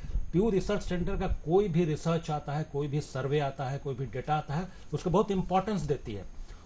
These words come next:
उस प्यू research center का, का, का डेटा है कि दो हज़ार उन्नीस में तकरीबन मुस्लिम कम्युनिटी का बीस परसेंट, उन्नीस पॉइंट कुछ परसेंट, यानी तकरीबन बीस परसेंट वोट बीजेपी को मिला है।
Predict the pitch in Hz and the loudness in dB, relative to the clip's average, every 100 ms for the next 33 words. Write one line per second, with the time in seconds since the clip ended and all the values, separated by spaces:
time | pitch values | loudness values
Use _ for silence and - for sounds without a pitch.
0 | - 156 - 214 262 214 - 220 - 185 | -2 -2 0 -2 0 0 2 0 0 -2
1 | 175 180 202 - 170 190 - - - - | -2 -2 -4 0 2 2 -2 -10 -14 -2
2 | 170 190 - - - - - - 170 120 | -2 -2 -8 -16 -10 -8 -6 0 0 4
3 | 165 226 180 156 156 - 185 120 185 180 | 4 6 4 2 0 0 0 2 2 4
4 | 202 220 220 160 170 220 269 - 135 131 | 2 0 0 4 6 6 2 -2 -4 -4
5 | 185 - - - - - - - - 175 | -8 -10 -16 -16 -16 -16 -12 -4 0 2
6 | 190 202 220 160 - 247 302 240 226 202 | 2 4 6 4 2 0 -2 2 2 2
7 | 202 233 226 226 - 185 160 - 226 262 | 2 0 0 -2 4 4 4 0 0 0
8 | - 202 151 147 131 - 202 233 - 196 | -2 -2 0 -2 -4 0 2 0 -2 -2
9 | 208 - 180 - - 135 175 214 135 143 | -2 2 2 2 -4 -2 -2 -4 -4 -2
10 | 160 165 175 202 233 107 196 226 - 180 | 0 -2 -2 0 0 0 -2 -2 -4 -4
11 | 226 165 151 220 127 175 175 240 240 208 | -4 -2 2 2 2 0 0 -2 0 2
12 | 151 123 95 | 4 0 -4